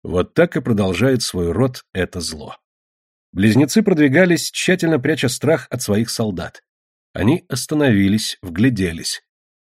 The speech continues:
Обошли вокруг дерева, двигаясь в противоположных направлениях. Когда встретились в исходной точке, уже знали ответ. Чёрные сердца налились страхом точно свинцом,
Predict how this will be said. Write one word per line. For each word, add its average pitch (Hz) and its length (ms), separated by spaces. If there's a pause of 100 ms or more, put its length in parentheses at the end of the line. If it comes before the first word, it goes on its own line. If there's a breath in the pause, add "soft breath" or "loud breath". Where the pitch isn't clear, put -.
(140)
Обошли 98 380
вокруг 156 320
дерева, 95 400
двигаясь 131 440
в - 80
противоположных 92 760
направлениях. 92 680 (720)
Когда 98 260
встретились 151 520
в 117 80
исходной 104 380
точке, - 560
уже 117 200
знали 110 460
ответ. 87 500 (680)
Чёрные 127 400
сердца 127 720
налились 110 480
страхом 127 560
точно 120 340
свинцом, 110 640